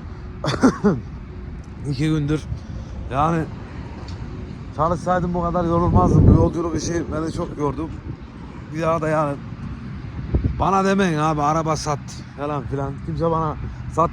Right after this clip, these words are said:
demesin. Sat deyince dayanamıyorum. İlla abi satasım geliyor. O yüzden dolayı kimse bana "Arabanı sattık mı?" diye sormasın. Satmıyorum arkadaşlar. Buna abdest alacak yer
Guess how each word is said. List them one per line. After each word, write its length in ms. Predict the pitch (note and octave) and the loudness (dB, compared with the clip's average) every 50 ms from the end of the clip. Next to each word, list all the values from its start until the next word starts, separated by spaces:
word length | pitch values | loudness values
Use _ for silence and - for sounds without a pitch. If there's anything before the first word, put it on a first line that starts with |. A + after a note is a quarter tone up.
| - | 0
demesin. 360 | D#3+ D#3+ D#3+ D#3 C3 - A#2+ | 0 0 2 0 0 0 -2
Sat 240 | B2 - - F3 E3+ - - | -2 2 2 2 2 2 0
deyince 280 | E3+ E3+ F3 D#3+ F3 | 0 0 2 2 2
dayanamıyorum. 540 | D#3+ E3 D#3+ D#3+ E3 E3 D#3 D#3 D#3+ - - - - - - - - - - - - - - - - - - - D3+ | 4 4 4 4 4 4 2 2 2 2 0 0 -2 -2 -2 -2 -2 -6 -8 -10 -12 -14 -14 -12 -10 -10 -8 -6 -4
İlla 260 | D#3 D#3+ D3+ D3+ D3+ | -2 0 2 2 2
abi 140 | D#3+ D3+ - | 2 0 -2
satasım 460 | - D3 D3+ D3 D3 C3+ C3+ D#3 D3 | -6 -6 -4 -4 -4 -6 -6 -8 -6
geliyor. 320 | C3 B2+ A#2 A2+ C3 D3 D3 - - - - - - - | -6 -6 -4 -6 -6 -8 -8 -10 -12 -10 -10 -6 -6 -4
O 60 | D3+ D#3+ | -4 -2
yüzden 260 | D#3 D#3 D#3+ D#3+ D3+ | -2 -2 -4 -4 -4
dolayı 240 | D#3+ D#3+ D3+ C#3 - | -4 -4 -4 -4 -4
kimse 240 | - - - D#3 C#3+ C3+ | -4 -2 -2 -2 -4 -4
bana 180 | C#3 C#3+ D3+ - - - - - - - D#3 D3+ - - - - - - - - - - - - | -4 -6 -8 -10 -12 -14 -12 -12 -12 -12 -14 -16 -16 -14 -16 -14 -16 -16 -16 -16 -16 -16 -14 -8
"Arabanı 380 | - C#3+ C#3+ D#3+ D3 D#3 D3+ C#3 | -6 -4 -2 -2 -2 -2 -4 -4
sattık 460 | - - D#3 D3 - - C#3+ C#3 C3+ | -2 -2 -4 -4 -4 -6 -8 -6 -6
mı?" 80 | D3 C#3+ | -4 -4
diye 140 | D3+ D#3 - | -4 -4 -2
sormasın. 440 | - D#3+ D3 B2+ B2+ B2 B2+ D3 | -2 -4 -4 -2 -4 -4 -4 -6
Satmıyorum 540 | C#3+ - - - - - B2 B2 A#2 A2+ A#2 | -4 0 0 0 0 -2 -4 -4 0 0 0
arkadaşlar. 480 | A#2 A2 A2+ A2 A2+ A2 - - - A#2 - - - - - - - - - - - - - - - - - - - - - - - - - | 2 2 0 -2 -2 -2 -2 -2 -2 -4 -2 -2 -2 0 0 -2 -4 -4 -6 -8 -8 -8 -8 -8 -8 -8 -8 -8 -8 -10 -10 -10 -10 -8 -6
Buna 220 | B2+ C3 C3+ C3+ C3+ - - - - - - - A#2+ | -4 -2 -2 -2 -2 -4 -6 -8 -8 -8 -8 -8 -8
abdest 320 | B2 - - B2+ A2+ A2 | -8 -6 -6 -6 -4 -4
alacak 300 | B2+ B2 B2 A#2 B2 A#2 - - | -2 -2 -2 -2 -4 -4 -4 -4
yer 120 | B2+ C3 | -4 -4